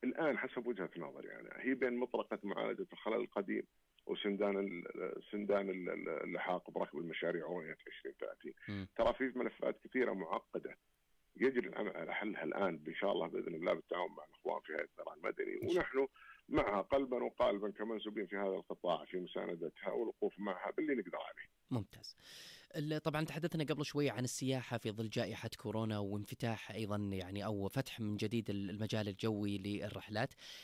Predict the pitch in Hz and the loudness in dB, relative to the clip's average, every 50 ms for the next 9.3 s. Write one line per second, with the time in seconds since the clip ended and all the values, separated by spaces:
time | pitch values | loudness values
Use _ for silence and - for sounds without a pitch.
0 | - - - - 123 117 117 - 110 - - - 143 - - 240 240 247 185 135 | -16 -10 -4 0 0 0 0 0 -2 -2 -2 -2 -2 -2 0 0 2 2 2 2
1 | 120 135 127 120 110 107 107 - - 131 117 110 104 101 98 101 101 - 107 104 | 2 0 0 0 0 -2 -2 -2 -2 -2 -2 -2 -2 0 0 0 -2 -2 -4 -4
2 | 107 107 - - 117 - - - 110 98 101 104 101 92 95 98 101 - - 104 | -4 -4 -4 -4 -8 -8 -4 -2 -2 0 0 0 -2 -2 -4 -6 -8 -6 -4 -2
3 | 98 95 98 110 110 101 - 101 98 104 113 113 107 - 101 95 95 98 104 101 | 0 0 2 0 0 0 -2 -2 0 0 0 0 0 -2 -4 -4 -2 -2 -2 -2
4 | - - - 95 95 98 104 110 110 113 107 104 - - 104 107 107 101 - 98 | -2 -2 -4 -4 -4 -4 -2 -2 0 0 0 0 0 -2 -2 0 0 0 -2 -2
5 | 98 101 98 98 - - 101 95 95 98 107 139 170 190 185 175 180 - - 143 | -2 -2 -2 -2 -2 -2 -2 -2 0 0 0 0 0 0 0 -2 -2 -2 -2 -2
6 | 143 147 143 135 131 - 127 113 113 123 117 131 123 135 131 123 - 123 117 117 | 0 2 2 2 2 2 2 2 2 2 0 2 2 2 2 2 2 2 2 2
7 | 123 117 - - 110 98 98 110 113 113 117 117 113 101 113 107 107 - - - | 2 2 0 0 -2 0 0 0 2 2 2 2 2 2 0 0 0 -2 -4 -8
8 | - 117 - - 104 101 - - 107 110 107 101 95 - 101 98 95 98 98 113 | -8 -6 -4 -4 -4 -4 -4 -4 -2 -2 -2 -2 -4 -4 -6 -4 -4 -4 -6 -6
9 | 113 104 - - 104 98 | -8 -8 -8 -10 -12 -14